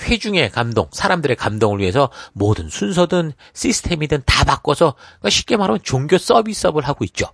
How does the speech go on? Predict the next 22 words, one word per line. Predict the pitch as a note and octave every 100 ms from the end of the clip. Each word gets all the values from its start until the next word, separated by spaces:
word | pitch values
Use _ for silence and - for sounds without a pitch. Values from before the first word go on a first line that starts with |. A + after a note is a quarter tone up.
| _ _ _ _ _ _ _ _
세상 | - D#3 C#3+ C#3
문화, | B2 C3 C3 C3
세상 | - D3+ C#3+
철학, | - C3+ C3+ - _
세상 | - D#3 C#3+ C3
이념, | B2 C3+ C3 - -
그런 | G3 F#3
풍습까지 | B3 A3 G#3+ G3+ G3+ D3 - _ _ _ _ _
사람들이 | - D#4+ E4 D#4 D4+
원하면, | C4 E3+ F3+ F3+ - _ _ -
교인이 | A#3 D4+ D4+ D4+
원하면 | G3 D#3 F3+ E3 - _ _
다 | - C4
가지고 | C#4+ G3 C#4 C#4+
들어오는 | A3 C#4+ C#4+
겁니다. | C#4+ C#4+ A#2 F#2+ _ _ _ _ _ _ _ _ _ _
거리낌 | - A3 - C#4+
없이 | B3 A#3
교회 | - F3+
안으로 | F3+ E3+
끌고 | - G3 F3+
들어와서 | - D3+ C3 A#2 D#3+